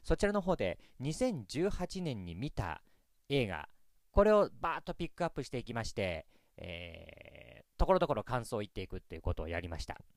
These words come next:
七十作品見たわけです。で、二回見たものもありますので、七十一本という形でカウントしてました。で、七十本、七十作品ざーっと振り返って、一時間くらい喋りましたかね。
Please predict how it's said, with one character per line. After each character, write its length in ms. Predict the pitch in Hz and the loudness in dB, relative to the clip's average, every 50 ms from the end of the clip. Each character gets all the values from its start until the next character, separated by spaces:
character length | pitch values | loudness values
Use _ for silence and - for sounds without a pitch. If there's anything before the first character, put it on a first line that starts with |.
| _ - - - - - _ _ _ _ _ _ _ _ _ _ _ _ - | _ -20 -20 -20 -20 -20 _ _ _ _ _ _ _ _ _ _ _ _ -6
七 540 | 101 107 113 127 131 147 170 208 233 247 220 185 170 - | -2 2 4 6 6 6 8 8 6 6 6 2 -2 4
十 180 | - 190 196 | 8 8 8
作 640 | 185 - - - - - - - 196 - - 160 139 | 8 6 -2 -14 -12 -2 4 6 6 6 6 2 2
品 460 | 110 - - 107 95 82 76 73 - - _ _ _ _ _ - | 2 2 -2 -4 -4 -4 -4 -10 -14 -18 _ _ _ _ _ -4
見 160 | 113 131 - | -2 -2 0
た 100 | - 120 | 2 0
わ 80 | 87 | 0
け 120 | 90 - 87 | 0 -4 -4
で 40 | 90 | -6
す。 180 | - - - | -6 -4 4
で、 200 | 139 165 165 147 | 8 8 10 10
二 160 | 139 143 151 | 8 4 4
回 480 | - - 202 214 220 220 220 220 208 208 | 8 10 10 10 10 6 4 2 0 0
見 120 | 202 214 | 0 2
た 120 | - 180 156 | 6 6 6
も 80 | 131 | 6
の 100 | 117 113 | 4 2
も 80 | 107 95 | 4 2
あ 80 | 90 92 | 2 2
り 80 | 101 | 2
ま 100 | 95 101 | 0 0
す 120 | 98 95 95 | 0 0 -4
の 100 | 80 82 | -2 -2
で、 160 | 98 87 80 | -2 -2 0
七 320 | 90 104 120 151 190 214 | 2 2 4 4 4 2
十 300 | 196 165 - 107 92 90 | 4 4 2 2 2 2
一 120 | 95 151 185 | 0 -2 -4
本 280 | - - - 185 139 | -2 2 2 2 2
と 100 | - 95 | 2 -2
い 60 | 87 | -4
う 40 | 82 | -4
形 300 | - 95 - 92 87 - | -4 -4 -6 -6 -6 -4
で 100 | 90 90 | -4 -2
カ 140 | - - 90 | 0 2 0
ウ 40 | 87 | 2
ン 20 | |
ト 100 | - 87 | 2 2
し 60 | 82 | 0
て 80 | - 87 | 0 -2
ま 120 | 80 82 | -4 -4
し 60 | - - | -4 -6
た。 140 | - - - - - - - - - - | -8 -8 -10 -12 -20 -20 -20 -18 -8 0
で、 120 | 151 139 | 0 2
七 260 | 123 127 127 135 139 | 4 4 4 4 4
十 140 | 123 135 - - - | 2 0 -6 -4 0
本、 220 | - 117 104 90 73 69 | 2 4 4 4 2 0
七 200 | 107 113 120 127 | 0 0 0 0
十 80 | 120 123 | 0 -2
作 240 | - 139 120 - | -4 -4 -4 -4
品 160 | - 120 113 92 | -4 -4 -4 -2
ざ 220 | - 110 87 78 | -2 -4 -4 -4
ー 40 | - | -4
っ 20 | - | 0
と 460 | - 156 139 127 123 117 104 98 - - - - | 4 4 6 8 8 6 6 2 0 -4 -6 -4
振 100 | - 123 | -2 -2
り 80 | 127 | 2
返 160 | - 135 120 | 4 4 2
っ 20 | 110 | 2
て、 220 | _ - 98 80 - | _ -2 -4 -4 -4
一 220 | 101 - - - | -6 -4 -4 -2
時 100 | - 120 | -2 -2
間 220 | - - 120 120 | 0 0 0 0
く 100 | 117 - | 4 6
ら 80 | 185 180 | 8 8
い 60 | 160 | 8
喋 220 | - 147 127 123 139 | 8 6 4 4 4
り 60 | 151 | 4
ま 120 | 156 156 | 2 2
し 20 | - | 2
た 100 | - 139 | 0 0
か 120 | 120 113 | 0 2
ね。 200 | 123 143 127 - | 4 2 2 2